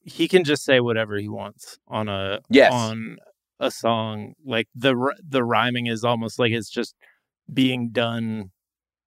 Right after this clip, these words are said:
Speaker 1: automatically. Like, it, he's
Speaker 2: Yeah.
Speaker 1: not having to, like, force any rhyme. It's just he's saying whatever the fuck he wants to say. It's like, he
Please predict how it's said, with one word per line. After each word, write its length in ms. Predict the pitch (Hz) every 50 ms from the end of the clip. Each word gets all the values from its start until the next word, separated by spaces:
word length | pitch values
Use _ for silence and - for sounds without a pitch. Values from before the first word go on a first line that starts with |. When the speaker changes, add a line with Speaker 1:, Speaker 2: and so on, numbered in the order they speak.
| _ _ _ -
Speaker 1:
automatically. 760 | 139 131 127 120 113 107 104 107 107 117 - - 131 135 135 127 - _ _ _
Like, 180 | 123 127 120 110
it, 200 | 127 123 120 -
he's 120 | - 123 110 131
Speaker 2:
Yeah. 120 | 151 147 131 -
Speaker 1:
not 80 | - 101
having 240 | 110 117 110 120 120
to, 60 | 120
like, 200 | 117 107 107 -
force 360 | - - - 123 117 104 -
any 120 | 117 117 110
rhyme. 260 | 110 110 110 117 117
It's 120 | 107 101
just 260 | - - 123 - - - -
he's 180 | - 123 113 -
saying 360 | - 127 120 117 113 110 107
whatever 400 | 107 110 113 110 107 110 101 104
the 80 | 107 104
fuck 220 | - - 113 107 -
he 100 | - 113
wants 220 | 117 110 110 - -
to 100 | - 120
say. 280 | - - 120 117 113 -
It's 180 | - 120 - -
like, 220 | 127 123 123 - _ _ _ _ _ _ _ _ _
he 440 | - - 156 156 156 160 160 151